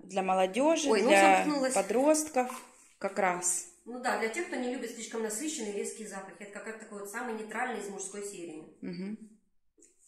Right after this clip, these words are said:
Speaker 2: Свеженький такой. Вот. Ну и, конечно же, бальзам после бритья.
Speaker 1: Артикул?
Speaker 2: Артикул ноль пять шестьдесят два.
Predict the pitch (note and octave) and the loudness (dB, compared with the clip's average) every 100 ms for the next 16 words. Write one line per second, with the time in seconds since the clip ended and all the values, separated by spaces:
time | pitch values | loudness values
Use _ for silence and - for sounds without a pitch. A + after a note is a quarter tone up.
0 | - - - G#3+ F#3 F3 F3+ F3+ F3+ - | 0 0 -4 -4 -4 -6 -8 -14 -16 -18
1 | - - _ - - _ G3+ B3 F#4 C#4+ | -20 -20 _ -20 -20 _ -8 0 0 2
2 | D#4 A#3+ A3 G3+ G#3 B3 B3 G#3 G#3 F#3 | 0 0 -2 -2 0 0 -2 -4 -6 -6
3 | F#3 F3+ C#3 F3 - _ _ _ _ _ | -8 -8 -10 -12 -18 _ _ _ _ _
4 | - G3 - B3 B3+ B3 B3 - _ _ | -14 -14 -12 -12 -10 -10 -12 -20 _ _
5 | _ - _ _ _ - G3+ - - D4+ | _ -20 _ _ _ -16 -14 -14 -12 -8
6 | C#4 C4+ A#3+ G#3+ G#3 - B3 B3+ - F#3+ | 0 2 2 0 -2 0 0 0 -4 -6
7 | - F3+ E3+ B2 | -6 -8 -8 -12